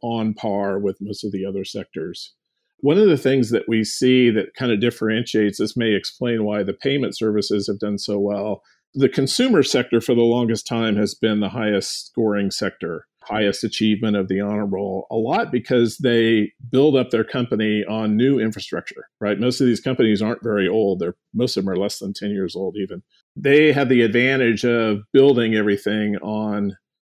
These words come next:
using the latest technologies. If you look at banks and historically their information systems,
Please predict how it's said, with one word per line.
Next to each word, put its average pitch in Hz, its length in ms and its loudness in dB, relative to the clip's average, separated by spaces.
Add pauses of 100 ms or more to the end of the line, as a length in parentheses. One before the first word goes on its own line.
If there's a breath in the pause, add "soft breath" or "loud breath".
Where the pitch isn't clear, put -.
(100)
using 117 420 2
the 104 80 2
latest 101 380 0
technologies. 98 960 -6
If - 100 -20
you 120 80 6
look 143 180 4
at 113 140 2
banks 117 720 -2 (280)
and 107 240 -2
historically 113 800 2
their 101 200 2
information 104 520 -2
systems, 104 760 -6